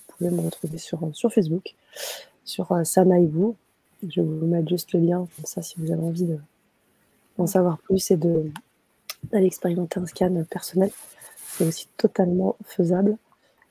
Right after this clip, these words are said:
euh, via ce lien. Sinon, vous trouvez, c'est Sana et vous, euh, ma page perso, perso, euh, pro.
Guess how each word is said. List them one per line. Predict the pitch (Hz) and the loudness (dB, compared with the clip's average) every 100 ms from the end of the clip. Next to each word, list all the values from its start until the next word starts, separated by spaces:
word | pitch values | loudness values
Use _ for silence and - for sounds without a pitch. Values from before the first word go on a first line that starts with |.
| _ | _
euh, | 175 165 160 | -4 -4 -2
via | 170 170 | -2 -2
ce | - 175 | -2 -2
lien. | 170 185 202 | 2 0 0
Sinon, | - 185 | -2 -2
vous | 175 | -2
trouvez, | 165 - 165 170 | -6 -6 -2 -2
c'est | - | -4
Sana | - 175 165 | -4 -2 -2
et | 160 | -2
vous, | 147 151 175 | -4 -4 -4
euh, | 175 175 - _ _ _ _ 165 | -4 -8 -14 _ _ _ _ -8
ma | 147 | -6
page | 156 - | -6 -6
perso, | 160 - - 127 - _ - | -8 -12 -12 -14 -18 _ -8
perso, | 156 - - 165 | -8 -8 -6 -4
euh, | 165 165 | -4 -6
pro. | - | -14